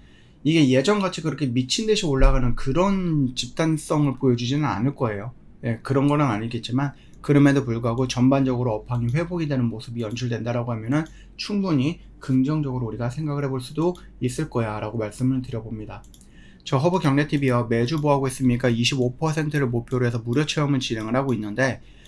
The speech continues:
댓글에 링크가 있거든요. 클릭하고 화면 연결됐을 때 무료 종목 신청 버튼을 눌러주시면 됩니다.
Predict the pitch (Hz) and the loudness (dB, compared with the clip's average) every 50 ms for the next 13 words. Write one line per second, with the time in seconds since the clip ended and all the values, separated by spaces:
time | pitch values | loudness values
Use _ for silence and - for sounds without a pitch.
0 | - - - - - - 139 135 - 190 196 185 170 156 131 135 147 170 165 196 | -20 -20 -20 -16 0 2 2 4 6 6 8 8 8 8 8 6 6 4 2 0
1 | 196 196 190 170 143 135 - 131 117 113 110 107 107 107 - - 180 175 170 - | 0 0 2 2 2 0 0 -2 -2 -2 -4 -6 -6 -8 -6 -4 -2 -2 -2 0
2 | - 160 143 143 135 131 170 175 180 175 147 120 117 117 117 120 117 117 - - | -2 -2 0 0 -2 -2 -2 -2 0 0 2 2 2 0 0 -2 -2 -4 -4 -4
3 | 127 117 117 123 127 135 147 147 147 143 139 - - 160 151 - 151 139 123 - | -4 -4 0 0 0 2 2 2 0 0 0 0 -2 -4 -4 -4 -4 -4 -6 -4
4 | 110 110 113 - - 180 190 170 143 123 120 117 113 120 113 - 127 120 113 113 | -6 -6 -6 -4 -4 -2 -2 0 2 2 2 0 0 -2 -6 -4 -4 -4 -4 -4
5 | 107 110 113 113 113 104 104 104 | -6 -8 -8 -6 -8 -8 -8 -10